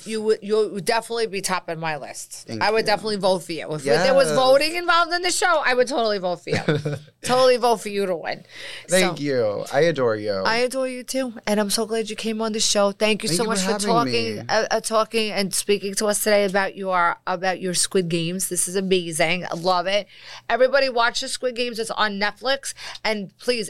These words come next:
Speaker 1: everybody watch our episodes of Cats and Pudding on Apple, Spotify and on YouTube. Watch the whole show, not just the shorts, 'cause so you could see,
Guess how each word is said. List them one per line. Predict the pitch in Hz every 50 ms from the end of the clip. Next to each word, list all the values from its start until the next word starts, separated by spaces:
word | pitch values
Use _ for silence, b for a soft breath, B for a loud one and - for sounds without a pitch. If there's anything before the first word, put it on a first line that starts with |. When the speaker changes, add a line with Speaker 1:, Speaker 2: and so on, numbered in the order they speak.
| -
Speaker 1:
everybody | 202 220 220 226 226 254 247 254
watch | 220 214 226 226 233 233 - -
our | - 220 226 220 -
episodes | 233 226 - 233 - - 277 269 262 - - -
of | 226 - -
Cats | - 233 214 226 220 -
and | 240 214 196
Pudding | 208 233 233 233 240 220 - -
on | 190 196 190 190 - -
Apple, | - 202 220 233 - - 285 294 285 277
Spotify | - - - 247 233 226 220 226 226 - 226 220 208 - -
and | 214 202 208
on | 214 208
YouTube. | 214 226 - - 214 214 196
Watch | 165 202 220 240 262 - - - _ -
the | 269 277 269
whole | 214 - 240 240 233 220 214 208 196 - -
show, | 196 - 247 233 226 214 208
not | 208 214 220 220
just | 226 233 - -
the | - 214
shorts, | 208 - 226 214 185 - - - - - B B B B B B B
'cause | - - 190 -
so | 240 220
you | 220 214
could | - 226 180 -
see, | - - 262 254 233 202 -